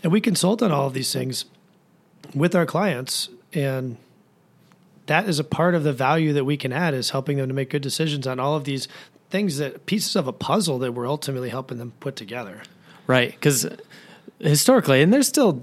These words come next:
Speaker 2: there's still some place for this, but I think historically sometimes people just said, what's the, the number? Where does my nest egg need to get, right? And there's these rule of thumbs out there that, oh, maybe a baby boomer needed a million dollars to retire comfortably, right?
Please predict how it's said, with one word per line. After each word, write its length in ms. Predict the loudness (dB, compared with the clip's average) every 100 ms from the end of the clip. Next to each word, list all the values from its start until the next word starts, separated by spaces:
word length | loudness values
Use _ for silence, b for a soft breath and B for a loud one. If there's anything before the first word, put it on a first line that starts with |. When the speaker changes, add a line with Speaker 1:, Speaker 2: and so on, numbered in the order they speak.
| -4
Speaker 2:
there's 160 | -2 2
still 180 | 2
some 420 | 2 2 2 0 -4 -12 -6
place 260 | 0 0 0
for 120 | 0
this, 220 | 0 0
but 260 | 0 0 0 -8 -6
I 100 | -4
think 160 | -2 -2
historically 580 | 0 2 4 4 2
sometimes 380 | 0 0 0 -2
people 180 | -2 -4
just 200 | -4 -2
said, 340 | 0 -2 -4 -12 -20 B B B
what's 240 | -2 -2 0
the, 320 | 2 2 2 0
the 100 | 0
number? 320 | 2 2 0
Where 180 | 4 4
does 100 | 4
my 80 | 4
nest 300 | 4 2 0
egg 120 | 0
need 120 | 0
to 80 | 2
get, 240 | 0 0
right? 100 | 2
And 80 | 4
there's 140 | 4
these 200 | 2 2
rule 200 | 4 4
of 80 | 4
thumbs 280 | 2 2 2
out 200 | 0 0
there 340 | 0 2 0 0
that, 200 | -2 0
oh, 240 | 2 2
maybe 260 | 0 2 0
a 80 |
baby 260 | 0 -2 -2
boomer 280 | -4 -2 0
needed 340 | 0 -2 -6 -4
a 40 |
million 300 | 0 0 0
dollars 480 | 0 0 -2 -4 -6
to 300 | -4 -2 -2
retire 380 | -6 -8 -8 -8
comfortably, 500 | -8 -10 -8 -8 -4
right? 240 | -2 -4